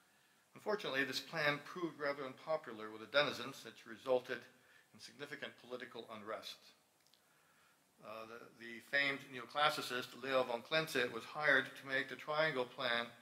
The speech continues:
to take the triangle plan and improve upon it. That's the plan at the bottom. And this resulted in significant change, uh, in few significant changes, uh, mostly in the relocation of the palace and a few other, uh, significant buildings,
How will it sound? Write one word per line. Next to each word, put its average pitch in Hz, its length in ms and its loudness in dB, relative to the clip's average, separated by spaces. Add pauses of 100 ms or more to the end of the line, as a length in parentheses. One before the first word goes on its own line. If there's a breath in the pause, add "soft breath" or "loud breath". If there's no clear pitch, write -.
(180 loud breath)
to - 40 -20
take 180 200 0
the 147 80 0
triangle 117 340 0
plan 107 340 -2
and 104 100 -12
improve 156 280 -4
upon 107 280 -6
it. 104 100 -12 (100)
That's 117 160 -10
the - 180 -20
plan 127 200 -6
at 107 100 -18
the 104 60 -20
bottom. 123 360 0 (1040 loud breath)
And 120 320 0
this 151 160 0
resulted 131 480 6
in 107 80 -10
significant 139 560 -4
change, 123 320 0 (240)
uh, 127 160 -4
in 131 120 -8
few 208 200 -4
significant 113 440 -4
changes, 107 520 -4 (400 soft breath)
uh, 123 160 -4
mostly 156 280 -2
in 120 40 -4
the 120 80 -10
relocation 120 640 -4
of 110 80 -14
the 120 80 -16
palace 113 560 -6
and 104 80 -14
a 107 80 -18
few - 160 -12
other, 113 320 -6
uh, 107 240 -10
significant 117 560 -18
buildings, 104 400 -8